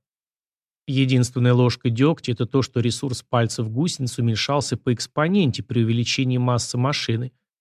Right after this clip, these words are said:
то есть существующая сталь не могла выдержать расчетную массу машины более шести тонн.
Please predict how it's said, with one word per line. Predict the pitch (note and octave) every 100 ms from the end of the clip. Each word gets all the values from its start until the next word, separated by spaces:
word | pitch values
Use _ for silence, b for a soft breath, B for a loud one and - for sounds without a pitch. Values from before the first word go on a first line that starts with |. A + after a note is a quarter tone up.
| _ _
то | A3+
есть | G#3+
существующая | - F3 - E3 - E3+ D3 -
сталь | B2 - G#3 F#3+
не | C#3+
могла | C3 C3+ C3+
выдержать | C3 C3+ A2+ A#2
расчетную | B2+ B2 - C3 C3
массу | B2+ B2+ A#2+ B2+
машины | A#2+ A#2+ G#3 A3
более | D#3+ A#2+ B2+ B2+
шести | - B2+ - D3+
тонн. | - D3+ B2+